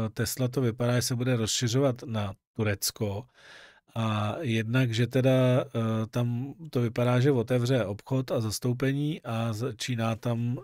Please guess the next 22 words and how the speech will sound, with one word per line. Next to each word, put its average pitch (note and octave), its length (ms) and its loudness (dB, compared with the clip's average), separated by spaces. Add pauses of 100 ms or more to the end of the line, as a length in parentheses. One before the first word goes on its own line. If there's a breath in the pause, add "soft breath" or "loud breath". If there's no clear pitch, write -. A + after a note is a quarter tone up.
(100)
eh, G#2+ 200 -2
stavět A#2 520 0
vlastně, A#2+ 360 0
eh, A2+ 220 0 (1080 soft breath)
superchargery, G2+ 960 0
jo? G#2 220 -6
Začíná G#2+ 440 -6
otevírat, G#2 640 -6
eh, G#2 200 -2 (720 soft breath)
začíná G#2 360 -2
chystat, - 520 -4
eh, G#2+ 220 0
vlastně G#2 320 -4
stavbu G#2+ 400 -2
superchargerů, A#2 800 0
takže G#2+ 240 0
to A2+ 120 -6
by G#2+ 120 -2
bylo A2+ 240 0
hodně G#2+ 280 0
zajímavý. A2+ 600 0 (920 soft breath)
A G2+ 180 -6